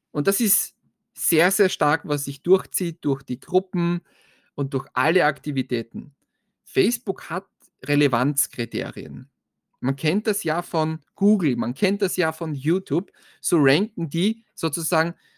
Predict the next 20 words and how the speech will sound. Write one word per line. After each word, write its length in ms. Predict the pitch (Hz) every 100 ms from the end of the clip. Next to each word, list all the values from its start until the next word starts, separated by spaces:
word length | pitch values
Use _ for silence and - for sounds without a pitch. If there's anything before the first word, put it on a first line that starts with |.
| _ 160
ähm, 400 | 147 151 151 165
ihre 240 | 160 151
Postings 500 | 143 165 175 175 160
und 140 | 151 139
Videos. 500 | 127 - - - - _ _ _ _ -
Auf 120 | - -
Facebook 440 | 240 254 202 - _ -
war 360 | 127 127 127 226
das 140 | 285
bis 160 | - -
jetzt 220 | 170 -
nicht 220 | 180 -
so 100 | -
stark, 400 | - 139 180 262
weil 120 | 151
Facebook 360 | 143 147 143 160
das 120 | 151
nicht 180 | 156 143
bewertet 480 | 131 127 123 185 -
hat. 260 | 202 247